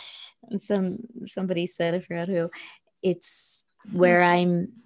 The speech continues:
Speaker 1: where I'm meeting with people is, is online, in,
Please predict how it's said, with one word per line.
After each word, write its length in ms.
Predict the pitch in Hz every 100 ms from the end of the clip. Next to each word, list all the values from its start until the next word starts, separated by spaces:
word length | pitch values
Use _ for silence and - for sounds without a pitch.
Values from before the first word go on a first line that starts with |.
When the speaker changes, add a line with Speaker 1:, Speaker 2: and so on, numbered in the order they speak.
| 247 _ _
Speaker 1:
where 240 | 185 185
I'm 240 | 185 190 190
meeting 420 | 190 170 160 151
with 260 | 156 156 -
people 500 | 156 147 151 151 156 -
is, 540 | 165 160 - - - - -
is 260 | 170 - -
online, 640 | 160 160 160 151 156 160 - _
in, 400 | 165 160 165 175